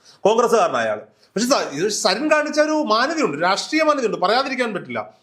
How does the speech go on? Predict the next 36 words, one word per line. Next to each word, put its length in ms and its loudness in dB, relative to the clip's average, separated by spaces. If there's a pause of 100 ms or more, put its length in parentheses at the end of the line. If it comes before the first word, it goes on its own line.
(140)
സരിൻ, 540 0 (160)
ഏഹ്, 840 -2
ഇടത് 320 2
വർഷത്തേക്ക് 380 2
പോയപ്പോ 280 0
സരിന്റെ 320 0
ആദ്യത്തെ 200 0
സ്റ്റേറ്റ്മെന്റ് 400 0
ഇതായിരുന്നു, 280 -2
"ഞാൻ 120 -4 (240)
ഇടതുപക്ഷത്തെ 720 2
കോൺഗ്രസ്സുകാരനായി 840 2
ഞാൻ 120 -2
തുടരുമെന്നാ 360 0
പറഞ്ഞത്." 400 -6 (500)
അവൻ 120 2
കോൺഗ്രസ് 320 2
രാഷ്ട്രീയത്തെ 420 2
കുറ്റം 260 -2
പറഞ്ഞൊന്നുമില്ല. 500 2
ഇവിടുത്തെ 340 2
പ്രാദേശിക 540 0
ഘടകത്തിലുള്ള 440 0
വി 120 -4
ഡി 100 -4
സതീശനെയും 440 -4
ഷാഫി 220 -2
പറമ്പിലിനെയും 460 -2
പോലെയുള്ള 520 2 (120)
കുറച്ച് 260 0
നേതാക്കന്മാരെ 480 0
അയാൾ 120 0
കുറ്റം 260 -2
പറഞ്ഞത് 220 2
ആരായാലും 440 2
പറയും 260 0